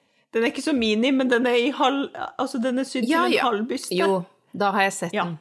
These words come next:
Speaker 2: Nå lette
Speaker 1: <laughs> Ja,
Speaker 2: jeg
Speaker 1: så
Speaker 2: opp i hodet mitt etter deg i en kort kjole.
Speaker 1: En
Speaker 2: Men,
Speaker 1: kort kjole,
Speaker 2: eh,
Speaker 1: nei.
Speaker 2: den minikjolen har jeg sett, ja. Ja.
Speaker 1: Ja.
Speaker 2: Mm.
Speaker 1: Ikke kort, men, men liten, som til en
Speaker 2: Ja,
Speaker 1: liten
Speaker 2: veldig liten
Speaker 1: dukke.
Speaker 2: kjole.
Speaker 1: Ja.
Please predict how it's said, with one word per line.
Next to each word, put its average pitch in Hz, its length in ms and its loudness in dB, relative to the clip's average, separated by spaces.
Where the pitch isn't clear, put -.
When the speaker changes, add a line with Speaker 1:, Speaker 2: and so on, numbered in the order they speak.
Speaker 2:
Nå 202 180 0
lette 208 300 0
Speaker 1:
<laughs> - 0 -
Ja, 247 160 4
Speaker 2:
jeg 180 160 2
Speaker 1:
så - 80 2
Speaker 2:
opp - 100 -8
i 175 300 2
hodet 175 320 -2
mitt 160 220 -6
etter 170 340 -4
deg 160 340 -4
i 160 240 -8
en 160 160 -10
kort 160 200 -12
kjole. 156 340 -8
Speaker 1:
En 294 160 -2
Speaker 2:
Men, 175 140 0
Speaker 1:
kort 175 140 0
kjole, 247 260 0
Speaker 2:
eh, - 80 -8
Speaker 1:
nei. 226 180 -2
Speaker 2:
den 190 300 2
minikjolen 160 560 -2
har 147 160 -4
jeg - 40 -6
sett, - 200 -8
ja. - 100 -16
Ja. 170 140 -2
Speaker 1:
Ja. 269 180 0
Speaker 2:
Mm. 214 100 0
Speaker 1:
Ikke - 200 2
kort, 302 460 0
men, 269 320 2
men 370 180 4
liten, 359 640 0
som 330 260 -2
til 311 180 0
en 311 80 0
Speaker 2:
Ja, 294 80 2
Speaker 1:
liten 330 100 2
Speaker 2:
veldig 349 300 4
liten 339 240 0
Speaker 1:
dukke. 349 100 -2
Speaker 2:
kjole. 359 280 0
Speaker 1:
Ja. 339 500 0